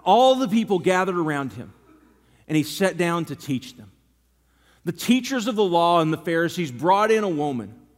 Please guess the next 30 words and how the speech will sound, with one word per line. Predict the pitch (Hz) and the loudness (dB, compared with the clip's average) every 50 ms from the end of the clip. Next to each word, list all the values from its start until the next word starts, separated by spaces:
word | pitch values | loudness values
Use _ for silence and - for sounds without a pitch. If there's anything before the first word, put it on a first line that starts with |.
| _ _ _ _ _ | _ _ _ _ _
caught | - - - 185 185 185 | -10 -4 -2 0 0 0
in | 185 180 | 0 -2
adultery. | 165 147 127 135 127 120 - - - 76 - _ _ _ _ _ _ _ _ _ _ _ _ _ _ _ _ _ _ _ _ - | -4 -4 -4 -4 -6 -6 -8 -12 -20 -20 -20 _ _ _ _ _ _ _ _ _ _ _ _ _ _ _ _ _ _ _ _ -2
And | 156 175 | 0 2
they | 165 | 2
made | 160 160 170 196 220 240 240 208 | 2 4 4 4 4 2 2 0
her | 202 233 226 202 | 0 0 -2 -2
stand | - - - - 208 202 202 202 208 208 202 170 | -4 -10 -6 -4 -2 -2 0 -2 -2 -2 -4 -6
before | 147 131 - - 175 180 185 180 180 175 | -6 -10 -6 -4 0 0 2 2 0 -2
the | 143 135 | -4 -6
group | 117 - 120 135 123 104 - - - - _ _ _ _ _ _ _ _ _ _ _ _ _ _ _ _ _ _ _ _ | -10 -8 -6 -6 -6 -6 -8 -12 -20 -20 _ _ _ _ _ _ _ _ _ _ _ _ _ _ _ _ _ _ _ _
and | - 147 | -6 -6
said | - - - 240 240 262 220 - | -6 0 2 4 4 4 2 0
to | 247 | -4
Jesus, | 196 151 190 226 220 190 156 165 - | -4 -2 0 0 0 -2 -4 -8 -10
"Teacher, | - - 262 277 269 - - 226 160 110 - _ _ _ _ _ _ _ _ _ - - | -4 0 0 0 0 -2 -6 -10 -12 -12 -16 _ _ _ _ _ _ _ _ _ -16 -12
this | 139 143 226 285 302 - - 226 | -2 0 2 2 2 0 -2 -4
woman | 233 247 262 262 254 226 180 151 147 | 0 0 2 2 2 0 0 -2 0
was | 170 208 202 | 0 -2 -2
caught | - - - - 226 240 247 202 | -4 -4 -2 -2 0 0 -2 -2
in | 196 180 | -2 -2
the | 175 190 - - | -2 -4 -6 -8
act | 220 247 262 247 208 202 - - - - - _ _ _ _ _ _ _ _ _ | -6 -4 -2 -2 -4 -6 -8 -16 -20 -20 -20 _ _ _ _ _ _ _ _ _
of | - 139 | -12 -12
adultery. | 151 131 147 151 143 147 - - 92 87 92 _ _ _ _ _ _ _ _ _ _ _ _ _ _ _ _ _ _ _ - _ - | -8 -6 -4 -6 -6 -8 -12 -18 -20 -20 -20 _ _ _ _ _ _ _ _ _ _ _ _ _ _ _ _ _ _ _ -20 _ -4
And | 185 185 | -2 0
the | 180 | 0
law | 175 165 165 196 220 247 269 285 302 277 247 262 | 0 0 2 2 4 6 6 4 4 2 0 -2
of | 233 | 0
Moses | 214 196 190 196 202 202 208 - - 131 101 - - - - - - - | 0 2 2 4 4 4 4 2 -4 -10 -14 -16 -16 -16 -16 -18 -20 -20